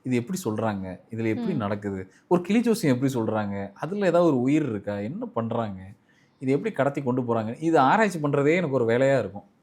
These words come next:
Speaker 1: அது உண்மை, அது உண்மை பொய்ங்கிறத தாண்டி இதுக்கு பின்னணி என்ன, அந்த டெப்த்தை பார்த்துட்டு அதுல என்ன நல்லது கெட்டதுன்னு நம்ம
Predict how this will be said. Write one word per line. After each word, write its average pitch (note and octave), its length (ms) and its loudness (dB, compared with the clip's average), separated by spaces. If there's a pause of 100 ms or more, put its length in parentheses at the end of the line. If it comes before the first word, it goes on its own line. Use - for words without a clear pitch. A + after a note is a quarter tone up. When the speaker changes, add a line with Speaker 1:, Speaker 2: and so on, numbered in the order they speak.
Speaker 1:
அது F#2+ 160 -10
உண்மை, D#3 320 -4
அது G2+ 180 -2
உண்மை F3 300 0 (100)
பொய்ங்கிறத E3+ 420 2
தாண்டி A#2 360 -6 (260)
இதுக்கு D#3 260 -4
பின்னணி B3+ 420 -4
என்ன, B2+ 340 0 (560)
அந்த A#2+ 240 0
டெப்த்தை F#3+ 540 2 (100)
பார்த்துட்டு F#3+ 460 4
அதுல C#3 300 2
என்ன C#3+ 280 2
நல்லது C3+ 420 4
கெட்டதுன்னு B2 200 0
நம்ம B2+ 260 -2